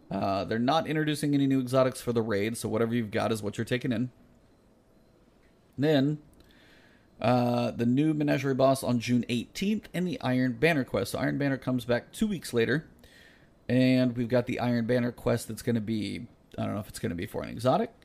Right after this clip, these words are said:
uh, legendary, if it's gonna be kinda like the Wyzender Buke where you had all the kills to do,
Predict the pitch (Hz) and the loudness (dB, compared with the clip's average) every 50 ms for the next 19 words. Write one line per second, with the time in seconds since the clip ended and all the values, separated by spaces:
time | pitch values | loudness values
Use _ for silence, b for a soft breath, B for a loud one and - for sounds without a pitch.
0 | _ _ - 110 110 107 107 107 107 110 127 147 156 175 190 208 214 233 226 - | _ _ -6 -4 -4 -2 -4 -4 -2 -2 -2 -2 -2 -2 -2 -2 -2 -2 -2 -4
1 | 131 - 113 - - 123 117 110 110 110 110 107 - 117 113 110 113 117 - 117 | -6 -6 -8 -6 -2 -2 0 0 0 -2 -4 -6 -4 -4 -2 -2 -2 -4 -4 -2
2 | 110 117 113 117 113 120 117 117 110 117 123 127 113 - 117 117 120 113 117 117 | 0 0 0 0 0 -2 -2 -2 0 0 0 0 0 -2 -2 -2 0 0 0 -2
3 | 120 110 - - - 160 175 180 170 - 170 165 175 180 180 175 | -2 -4 -6 -6 -2 0 0 0 -2 -2 0 2 4 4 4 2